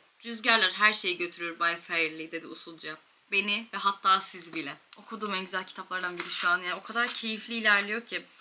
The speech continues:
Ondan sonraki okuduğum öykü Ejder Şövalye oldu. Babaannem poğaça getirdi. <laughs> Sonra okuduğum ve en son yani okuduğum, kaldığım yer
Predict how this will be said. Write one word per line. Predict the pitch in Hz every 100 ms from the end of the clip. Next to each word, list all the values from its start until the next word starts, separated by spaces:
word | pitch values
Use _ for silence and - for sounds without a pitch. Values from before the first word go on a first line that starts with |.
| - 240
Ondan | 269 339
sonraki | 370 262 240 262 233
okuduğum | 233 233 262
öykü | 233 220 302 240
Ejder | 220 220 220
Şövalye | 202 175 165 160
oldu. | 156 190 - - - -
Babaannem | 208 233 233 233
poğaça | 220 202 196
getirdi. | 175 180 180 415 403 - 523
<laughs> | - - -
Sonra | - 415 453 349
okuduğum | 339 269 339 370 -
ve | 214 262
en | 262 269
son | 269 233 247 214
yani | 180
okuduğum, | 185 - 196 190 -
kaldığım | 214 190 208 202
yer | 214